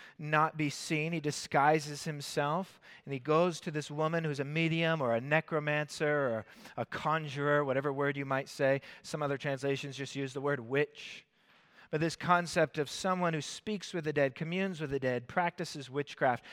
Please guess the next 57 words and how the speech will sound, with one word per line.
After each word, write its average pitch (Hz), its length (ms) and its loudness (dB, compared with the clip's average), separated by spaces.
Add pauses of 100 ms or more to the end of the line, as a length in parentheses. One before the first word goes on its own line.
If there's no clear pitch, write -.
(140)
Saul 233 340 6
himself 214 440 6
had 170 100 4
already 170 340 8
said, 165 460 6 (260)
"These 170 200 0
people 170 280 0
are 151 120 4
not 151 220 2
to 151 60 -8
be 143 120 0
allowed 135 320 6
in 131 80 -4
the 127 80 0
land," 139 320 0
for 151 80 -2
it 131 80 -4
said 151 180 2
earlier 143 380 4
that 135 180 6 (320)
he 196 180 2
had 180 200 6
already 190 420 6
removed 170 760 4
the 160 80 2
mediums 175 480 2
and 160 140 -4
the 147 60 -4
spiritists 170 580 0
from 147 160 -4
the 139 80 2
land. 143 320 4
But 156 180 2
when 233 160 4
it 277 80 4
was 202 160 2
convenient 185 600 2
and 156 100 -2
served 180 320 2
his 185 320 2
needs 170 400 -2
and 160 140 -4
he 185 180 -2
did, 175 240 0 (240)
and 165 140 2
it 160 80 -4
got 175 200 2
him 175 140 0
what 160 120 2
he 269 200 -2
wanted, 156 420 0 (240)
he 202 140 -6
was 170 160 -2
able 147 200 6
to 135 60 2
find 151 340 2
one 104 200 -4